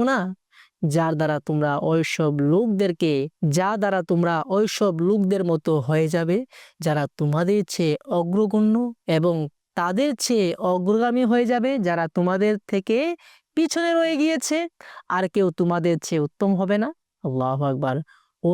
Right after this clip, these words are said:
শুধুমাত্র ওই ব্যক্তি ছাড়া যে তোমাদের মতো আমল করেছে।"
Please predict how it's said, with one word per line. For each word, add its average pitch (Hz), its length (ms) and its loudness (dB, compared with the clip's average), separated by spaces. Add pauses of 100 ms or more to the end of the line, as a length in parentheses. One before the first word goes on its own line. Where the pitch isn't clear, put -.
শুধুমাত্র 156 560 -2 (160)
ওই 185 200 2
ব্যক্তি 262 320 -2
ছাড়া 202 320 -2 (440)
যে 165 120 4 (100)
তোমাদের 165 420 2
মতো 147 260 0 (120)
আমল 165 320 2
করেছে।" 139 400 0